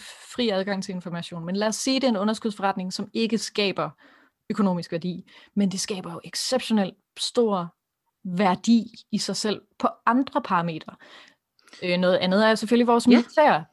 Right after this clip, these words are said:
Speaker 1: Pisse dyrt. Exceptionelt dyrt, faktisk. Øh,
Speaker 2: Enormt dyrt.
Speaker 1: men vi tilsætter det jo en ret stor værdi, som, øh, transcenderer økonomisk vækst.
Speaker 2: Det må
Speaker 1: Så,
Speaker 2: man sige.
Speaker 1: så er mit spørgsmål, okay, øh, minkavlere,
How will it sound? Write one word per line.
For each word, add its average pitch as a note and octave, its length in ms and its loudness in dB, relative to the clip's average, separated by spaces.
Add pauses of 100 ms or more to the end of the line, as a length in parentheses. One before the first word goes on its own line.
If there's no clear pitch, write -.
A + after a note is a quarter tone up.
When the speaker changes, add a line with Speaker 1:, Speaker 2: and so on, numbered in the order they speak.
Speaker 1:
Pisse - 420 -2
dyrt. A3 400 0 (240)
Exceptionelt G3 680 -8
dyrt, - 180 -10
faktisk. - 320 -16 (440)
Øh, F#3+ 60 4
Speaker 2:
Enormt A#3+ 240 2
dyrt. D#3+ 220 0 (320)
Speaker 1:
men A3 340 6
vi D#4 80 6
tilsætter C4 600 -2
det F3+ 160 -2
jo E3+ 200 -4
en F3+ 280 -4 (240)
ret G#3 120 2
stor A#3+ 300 0
værdi, G#3 400 -2
som, F3+ 420 -4 (640)
øh, C4 400 -6 (360)
transcenderer A3 1000 -2 (280)
økonomisk G#3 560 -6
vækst. - 380 -16 (540)
Speaker 2:
Det C4+ 80 6
må C4 60 12
Speaker 1:
Så, B3 40 12
Speaker 2:
man G#3 140 10
sige. F#3+ 240 2 (120)
Speaker 1:
så - 140 4
er E4+ 40 6
mit E4+ 100 2
spørgsmål, C4 500 4
okay, A#3+ 260 2 (800)
øh, A3 320 4
minkavlere, A3 680 4